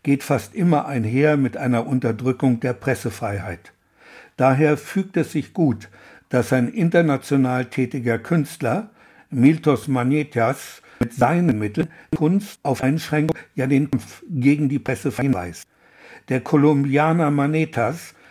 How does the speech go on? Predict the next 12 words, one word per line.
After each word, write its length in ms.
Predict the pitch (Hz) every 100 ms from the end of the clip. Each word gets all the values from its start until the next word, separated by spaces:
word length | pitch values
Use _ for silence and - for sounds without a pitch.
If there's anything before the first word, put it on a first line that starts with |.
| - -
malt 320 | 131 131 131
jeden 460 | 139 135 180 196 202
Tag 420 | - 139 123 -
ein 340 | 147 156 170 117
Bild, 400 | 117 156 - - _ - - -
in 140 | 147
dem 220 | 160 180
er 100 | 165
die 120 | 131
Unterdrückung 760 | 180 170 143 123 135 180 185 175
der 140 | - 120
Pressefreiheit 920 | - 147 - 165 170 160 143 160